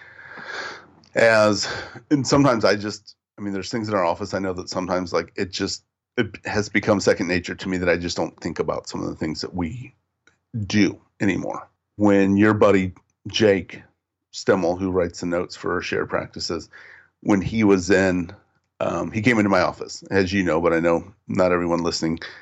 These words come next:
has a clue what I'm talking about. Jake just got accepted to S I U, uh, where I went to dental school, which is about thirty, forty minutes from my practice. I had met Jake before, um, at a conference.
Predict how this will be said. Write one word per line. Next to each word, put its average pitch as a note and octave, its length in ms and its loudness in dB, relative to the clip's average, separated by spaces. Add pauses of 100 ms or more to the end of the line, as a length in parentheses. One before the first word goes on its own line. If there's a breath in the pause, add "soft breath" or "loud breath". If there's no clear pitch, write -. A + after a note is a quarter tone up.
(120 loud breath)
has F#2+ 140 0
a F2 60 -6
clue F#2 160 2
what E2+ 80 2
I'm E2 100 0
talking F2 280 2
about. - 180 0 (300 loud breath)
Jake A2 280 2
just - 220 2
got G2 140 6
accepted F#2+ 480 0
to F2+ 260 2
S F2 160 2
I F#2 60 4
U, E2+ 320 0 (280)
uh, F#2 160 2
where F2+ 160 2
I F2+ 60 8
went F2+ 200 2
to - 40 -10
dental F2+ 240 0
school, F#2+ 220 -2
which G2 160 0
is G2 80 0
about G2 440 4 (200)
thirty, G#2 240 4
forty F#2 240 0
minutes E2+ 280 0
from F2 120 -6
my D#2+ 100 0
practice. - 460 -4 (480 loud breath)
I - 80 2
had G#2 120 4
met F#2+ 200 2
Jake F2+ 240 -2
before, F2 500 -2 (300)
um, F2+ 320 -4
at F2+ 60 -2
a F2+ 40 -8
conference. F#2 720 -2